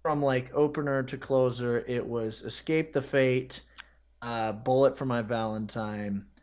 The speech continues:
Seether, uh, Three Days Grace,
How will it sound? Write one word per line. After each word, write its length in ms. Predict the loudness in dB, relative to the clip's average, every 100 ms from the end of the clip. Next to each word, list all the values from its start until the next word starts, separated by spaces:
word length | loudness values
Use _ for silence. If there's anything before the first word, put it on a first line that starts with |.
| _ _ _ -12
Seether, 840 | -2 2 4 6 8 8 6 2 -6 -20 _ _ _ _ _ -8
uh, 600 | -2 0 0 0 -2 -6 -10 _ _ _ _ _ _ _ _ _ _
Three 140 | 2 6
Days 320 | 8 6 4
Grace, 640 | 4 6 6 4 0 -4